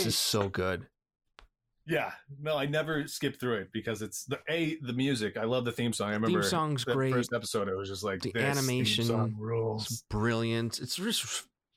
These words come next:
Speaker 2: I don't have any complaints about that show. And it's such a, when you've got a show that just keeps, you know, pushing you to ask questions.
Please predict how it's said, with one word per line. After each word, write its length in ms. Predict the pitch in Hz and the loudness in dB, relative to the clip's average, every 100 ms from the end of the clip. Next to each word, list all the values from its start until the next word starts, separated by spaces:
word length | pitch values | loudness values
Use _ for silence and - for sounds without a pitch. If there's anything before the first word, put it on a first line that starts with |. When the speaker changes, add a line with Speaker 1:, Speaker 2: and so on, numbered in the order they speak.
| _ - | _ -8
Speaker 2:
I 140 | 113 147 | -2 0
don't 120 | 175 | 2
have 100 | 131 - | 0 0
any 220 | 135 139 | 0 0
complaints 360 | 127 113 113 104 | 0 0 0 0
about 180 | 104 95 | -2 -2
that 140 | 92 | -2
show. 360 | - 80 71 - _ | 0 -2 -4 -12 _
And 100 | 135 143 | -2 -2
it's 140 | - | 0
such 200 | 190 185 | 0 4
a, 120 | 190 - - - - - | 4 2 -10 -20 -20 -6
when 180 | 135 147 | 0 2
you've 100 | 139 | 2
got 160 | 160 | 2
a 40 | 160 | 2
show 260 | - 131 127 | 2 4 4
that 100 | 110 | 2
just 220 | 113 - | 0 0
keeps, 260 | 127 120 - _ _ _ - | -2 -2 -6 _ _ _ 0
you 100 | 120 | 2
know, 160 | 90 - - | 2 0 0
pushing 280 | 160 143 139 | 2 2 2
you 100 | 120 | 2
to 120 | 107 | 2
ask 300 | 87 110 - | 2 0 0
questions. 640 | - 104 - 92 82 - | 0 0 0 -2 -4 -8